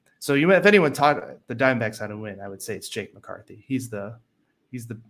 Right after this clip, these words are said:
the, the battery that makes the team go, in my opinion. Um, but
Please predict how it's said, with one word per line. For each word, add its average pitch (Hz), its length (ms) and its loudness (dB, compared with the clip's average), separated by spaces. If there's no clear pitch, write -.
the, 110 200 -2
the 113 120 -6
battery 123 420 2
that 104 140 -8
makes 110 220 -8
the 98 60 -18
team 107 220 -10
go, 95 260 -12
in 95 80 -18
my 95 120 -12
opinion. 98 440 -18
Um, 131 440 4
but 170 240 6